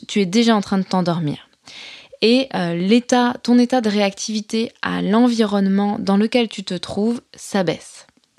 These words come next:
La somnolence, c'est ce que tu ressens quand tu as besoin de dormir. Donc, on se retrouve dans un brouillard, dans un manque de clarté, et on est en train, finalement, de s'endormir.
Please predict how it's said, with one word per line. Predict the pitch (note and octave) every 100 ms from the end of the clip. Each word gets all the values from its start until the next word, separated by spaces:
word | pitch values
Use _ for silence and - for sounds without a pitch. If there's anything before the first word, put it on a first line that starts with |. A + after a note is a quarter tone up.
| -
La | F#3
somnolence, | F#3 C4+ B3 G#3 F#3+ B3 - - -
c'est | - A#3
ce |
que | -
tu | A3 G#3+
ressens | G3+ A#3+ - A3+ A#3
quand | A#3
tu | - F#3+
as |
besoin | F3 F3+ G3 A3
de | F3 D#3+ F#3
dormir. | G3 G3 F3 E3+ F3+ - _ - - - -
Donc, | F#3 A3+ A3 - _ _ G#3+
on |
se | G#3
retrouve | A#3 G#3+ - A#3+
dans | G#3 F#3
un | F3
brouillard, | E3+ G3 B3+ G#3+ E3+ E3 A3 - _ -
dans | F#3+ E3+
un | E3
manque | E3+ G#3 C4+ A#3+
de | A3
clarté, | - F#3 E3 - F#3+ G#3 B3 - - - -
et | A3 B3 - _ -
on | G3+ G3+
est |
en | D#3+
train, | D#3 F#3 F#3+ A#3+ _
finalement, | - F#3+ D#3+ D#3+ G3 -
de | - F3+ G3
s'endormir. | G3 F3+ E3 D#3+